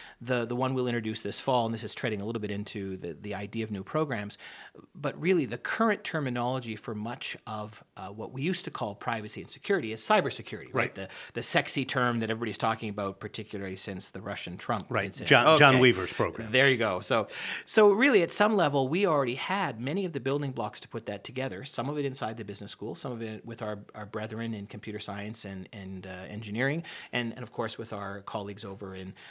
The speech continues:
Speaker 1: uh, government and intelligence studies. So what you have is lots of assets that when we stop looking at them as disciplines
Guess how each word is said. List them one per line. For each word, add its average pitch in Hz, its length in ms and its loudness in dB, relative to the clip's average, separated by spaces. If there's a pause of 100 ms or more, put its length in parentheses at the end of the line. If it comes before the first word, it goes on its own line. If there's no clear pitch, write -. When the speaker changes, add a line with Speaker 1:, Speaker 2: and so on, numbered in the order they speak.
(160)
Speaker 1:
uh, 101 160 -6
government 104 540 -4
and 92 140 -6
intelligence 95 520 -8
studies. 185 320 -2
So 170 220 2 (240)
what - 220 0
you 330 60 -2
have 143 460 -2
is 107 340 -6
lots 143 340 -4
of 254 80 -4
assets 143 460 -4
that - 140 -12
when 123 180 -6
we 127 100 -6
stop 185 460 -4
looking 156 360 -6
at 117 180 -8
them 107 140 -6
as 101 120 -10
disciplines - 680 -10